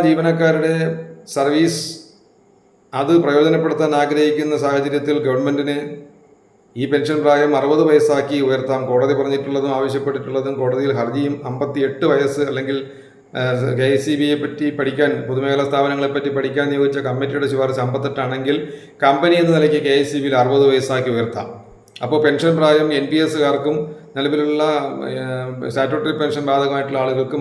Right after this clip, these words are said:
അറുപത് വയസ്സായി നിജപ്പെടുത്തും. മറിച്ചാണെന്നുണ്ടെങ്കിൽ ഈ ഇതിനകത്തു നിന്നും താല്പര്യമുള്ള ആളുകളെ എൻ പി എസിലോട്ട് ഷിഫ്റ്റ് ചെയ്ത് അറുപത് വയസ്സ് വരെ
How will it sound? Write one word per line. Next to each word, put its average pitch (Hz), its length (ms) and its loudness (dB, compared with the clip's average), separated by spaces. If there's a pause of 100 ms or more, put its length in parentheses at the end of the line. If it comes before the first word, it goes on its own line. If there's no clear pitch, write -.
അറുപത് 131 260 0
വയസ്സായി 127 400 -2
നിജപ്പെടുത്തും. 113 540 -4 (1120)
മറിച്ചാണെന്നുണ്ടെങ്കിൽ 165 1040 2 (1900)
ഈ 147 160 -2
ഇതിനകത്തു 170 500 4
നിന്നും 165 320 2
താല്പര്യമുള്ള 156 580 2 (100)
ആളുകളെ 147 360 2 (160)
എൻ 139 120 0
പി 143 140 -2
എസിലോട്ട് 143 440 0 (120)
ഷിഫ്റ്റ് 139 320 -4
ചെയ്ത് 139 180 2
അറുപത് 131 300 0
വയസ്സ് 135 280 2
വരെ 135 160 4